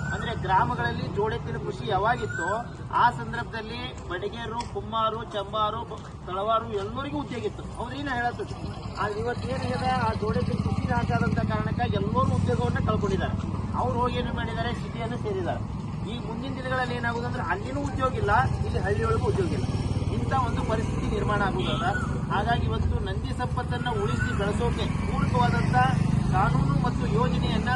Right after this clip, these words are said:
ಸರ್ಕಾರ ಜಾರಿಗೆ ತಂದದ್ದೇ ಆದ್ರೆ ಇಲ್ಲಿ ಗ್ರಾಮಗಳಲ್ಲೇ ಏನಾಗ್ತದೆ, ಉದ್ಯೋಗ ದೊರೀತದೆ ಅನ್ನೋದು. ಹಾಗಾಗಿ ಇವತ್ತು ಗ್ರಾಮಗಳಲ್ಲಿ ಏನು ನಿರುದ್ಯೋಗ ಹೆಚ್ಚಿಗೆ ಆಗ್ತಾ ಇದೆ, ಅದಕ್ಕೆ ಪರಿಹಾರ ಅಂತಂದ್ರೆ ಗ್ರಾಮಗಳಲ್ಲಿ ಜೋಡೆತ್ತಿನ ಕೃಷಿಕರ ಸಂಖ್ಯೆ ಹೆಚ್ಚಿಗೆ ಆಗ್ಬೇಕು ಅನ್ನೋದು ಮೂಲ ಉದ್ದೇಶ ಏನೋದು.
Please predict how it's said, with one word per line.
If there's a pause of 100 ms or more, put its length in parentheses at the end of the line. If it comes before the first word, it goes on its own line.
(100)
ಸರ್ಕಾರ (120)
ಜಾರಿಗೆ
ತಂದದ್ದೇ
ಆದ್ರೆ (340)
ಇಲ್ಲಿ
ಗ್ರಾಮಗಳಲ್ಲೇ
ಏನಾಗ್ತದೆ,
ಉದ್ಯೋಗ
ದೊರೀತದೆ
ಅನ್ನೋದು. (160)
ಹಾಗಾಗಿ
ಇವತ್ತು
ಗ್ರಾಮಗಳಲ್ಲಿ
ಏನು
ನಿರುದ್ಯೋಗ
ಹೆಚ್ಚಿಗೆ
ಆಗ್ತಾ
ಇದೆ, (360)
ಅದಕ್ಕೆ
ಪರಿಹಾರ
ಅಂತಂದ್ರೆ
ಗ್ರಾಮಗಳಲ್ಲಿ
ಜೋಡೆತ್ತಿನ
ಕೃಷಿಕರ
ಸಂಖ್ಯೆ (420)
ಹೆಚ್ಚಿಗೆ
ಆಗ್ಬೇಕು
ಅನ್ನೋದು
ಮೂಲ
ಉದ್ದೇಶ
ಏನೋದು.